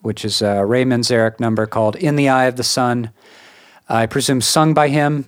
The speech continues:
Uh, individual, like, lead vocal credits are not clear, uh, for some reason, but it's either, it's either Ray or Robbie. To me, this song, at least, and most of this album, when I heard it, is just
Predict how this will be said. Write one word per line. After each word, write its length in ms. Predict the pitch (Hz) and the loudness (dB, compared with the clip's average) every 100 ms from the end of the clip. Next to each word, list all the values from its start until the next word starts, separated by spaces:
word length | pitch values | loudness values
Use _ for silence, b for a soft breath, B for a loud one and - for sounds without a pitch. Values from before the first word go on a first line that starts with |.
| - | -4
Uh, 200 | 123 117 | 0 2
individual, 760 | 131 139 131 131 - 131 127 120 | 2 0 2 0 2 2 4 4
like, 440 | 117 110 - - _ _ | 2 0 -6 -16 _ _
lead 320 | - 127 127 117 | -6 -2 0 0
vocal 580 | 123 123 135 131 131 | 0 0 0 2 0
credits 500 | 120 143 139 139 - | -2 0 0 -2 -2
are 80 | 139 | -2
not 380 | 139 139 135 - | 0 -2 -4 -6
clear, 420 | - 147 151 143 - _ _ - | -2 0 0 -2 -10 _ _ -8
uh, 380 | 131 131 135 | -6 -4 -6
for 160 | 131 - | -8 -10
some 180 | - 143 | -6 -4
reason, 300 | 143 147 135 | -4 -4 0
but 160 | 123 | 0
it's 180 | 123 - | 0 0
either, 360 | 143 135 127 123 | 0 2 2 0
it's 180 | - 151 | -2 -2
either 180 | 135 | 0
Ray 280 | 123 127 123 | 2 4 2
or 60 | 117 | 2
Robbie. 480 | 117 113 110 110 110 b b b _ - - - | 2 2 0 -4 -8 b b b _ -18 -16 -10
To 140 | - 160 | -4 2
me, 320 | 175 214 185 | 4 6 6
this 220 | 175 175 | 4 2
song, 280 | - 151 139 | 4 4 4
at 100 | 131 | 2
least, 280 | 127 117 - | 2 0 0
and 80 | 127 | 2
most 220 | 139 - | 2 0
of 60 | - | -2
this 200 | 127 131 | 0 2
album, 480 | 117 110 104 95 - | 2 2 0 -4 -4
when 160 | 120 | -2
I 60 | 110 | 0
heard 180 | 113 110 | 2 2
it, 60 | |
is 160 | 104 - | 0 -2
just 340 | 110 104 - | -2 -2 -4